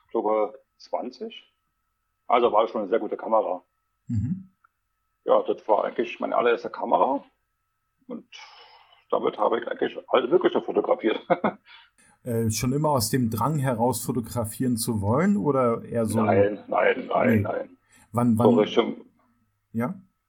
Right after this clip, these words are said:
Speaker 1: Den Drang daraus, der kam jetzt so vor sechs Jahren. Fünf, sechs Jahren so. Da hatten wir die fünfhundertfünfzig geholt von Canon.
Speaker 2: Mhm.
Speaker 1: Und dann hab ich damit angefangen,
Speaker 2: Dann
Speaker 1: zu
Speaker 2: hast du gesagt,
Speaker 1: fotografieren halt.
Speaker 2: "Was soll's?"
Speaker 1: Was soll's, ja.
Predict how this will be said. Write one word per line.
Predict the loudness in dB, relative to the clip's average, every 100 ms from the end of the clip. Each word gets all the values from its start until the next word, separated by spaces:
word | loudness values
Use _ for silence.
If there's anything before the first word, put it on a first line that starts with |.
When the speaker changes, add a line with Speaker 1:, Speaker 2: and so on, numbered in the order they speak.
| _
Speaker 1:
Den | 0 0
Drang | 2 4 6
daraus, | 4 6 4
der | 4 2
kam | 2 2
jetzt | 0 -4
so | -4
vor | 0 0 0
sechs | -4 -10
Jahren. | -8 -4 -4 -6 -14 _ _ _ _ _ _ -8
Fünf, | -8
sechs | -8 -10
Jahren | -6 -4 -4
so. | -8 -14 _ _ _ -16 -14 -16 _ -20 -20 -20 _ _ -4
Da | 0
hatten | 0 0
wir | -2
die | 0
fünfhundertfünfzig | -2 -2 -4 -6 -4 -2
geholt | 0 0
von | -2 -8
Canon. | -4 -2 -2 -6 _ _ _
Speaker 2:
Mhm. | -2 -2 -2 -8 _ _ _ _
Speaker 1:
Und | -14 0
dann | 2 2
hab | 0 -8
ich | -8
damit | -8
angefangen, | -8 -8 -8 -10 -14 _ _ -12
Speaker 2:
Dann | -6 -4
Speaker 1:
zu |
Speaker 2:
hast | -2
du | -4
gesagt, | -2
Speaker 1:
fotografieren | -4 -4 -8
halt. | -10 -16 _ _ -10
Speaker 2:
"Was | -8 -6
soll's?" | -6 -8 -10 -16 _ _ _
Speaker 1:
Was | 2 2 4
soll's, | 4 4 0 0
ja. | 2 2 -2